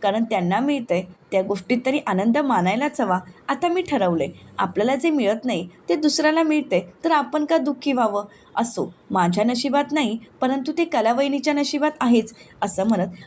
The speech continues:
आता अनामिका सोहमला टोमणे मारू लागते. सोहम म्हणतो, "अनामिका, नक्की तुला काय म्हणायचं आहे ते स्पष्टच बोलशील का? कारण नेहमी असे आडवून आडवून टोमणे मारलेले मलाही कंटाळा आला ऐकून,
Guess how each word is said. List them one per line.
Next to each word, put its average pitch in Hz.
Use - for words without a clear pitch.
आता 285
अनामिका 226
सोहमला 220
टोमणे 196
मारू 220
लागते. 175
सोहम 311
म्हणतो, 302
"अनामिका, 240
नक्की 339
तुला 359
काय 277
म्हणायचं 185
आहे 175
ते 262
स्पष्टच 240
बोलशील 285
का? 175
कारण 339
नेहमी 254
असे 269
आडवून 233
आडवून 202
टोमणे 233
मारलेले 208
मलाही 202
कंटाळा 190
आला 180
ऐकून, 170